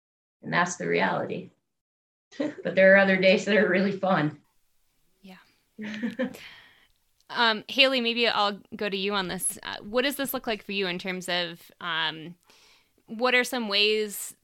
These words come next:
Speaker 2: that you try to find that balance between, you know, your, your ski career and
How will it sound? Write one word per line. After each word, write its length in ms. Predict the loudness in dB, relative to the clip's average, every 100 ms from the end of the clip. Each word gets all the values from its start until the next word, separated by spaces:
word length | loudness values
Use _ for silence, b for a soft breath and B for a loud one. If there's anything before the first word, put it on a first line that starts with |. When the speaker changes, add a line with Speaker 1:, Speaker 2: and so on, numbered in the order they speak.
| -12
Speaker 2:
that 160 | -10 -6
you 440 | -8 -6 -10 -10
try 180 | -4 -4
to 80 | -2
find 440 | 0 2 2 -2 -2
that 220 | -2 2
balance 460 | 0 0 -4 -8 -10
between, 800 | -10 -6 -2 0 -2 -4 -8 -10 _ _
you 120 | -10
know, 180 | -6 -6
your, 400 | -4 -4 -4 -6 -6
your 160 | -6
ski 220 | -6 -8
career 540 | -8 -6 0 2 2 0
and 420 | 0 0 -2 -8